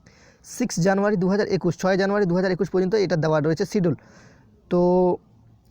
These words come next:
বাদবাকি কিন্তু কারো কারো অনেক ক্যান্ডিডেটের কিন্তু এখানে নাম পাবে না, কারণ তোমাদের কিন্তু ইন্টারভিউ চলবে কিন্তু তোমরা জানো, আহ,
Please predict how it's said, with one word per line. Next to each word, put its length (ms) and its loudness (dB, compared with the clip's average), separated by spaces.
বাদবাকি 420 0
কিন্তু 180 0
কারো 280 0
কারো 160 0
অনেক 320 -2
ক্যান্ডিডেটের 360 0
কিন্তু 160 0
এখানে 140 0
নাম 300 0
পাবে 200 2
না, 80 0
কারণ 260 0
তোমাদের 260 0
কিন্তু 180 -2
ইন্টারভিউ 380 0
চলবে 260 -2
কিন্তু 180 -2
তোমরা 200 -2
জানো, 180 0
আহ, 640 -4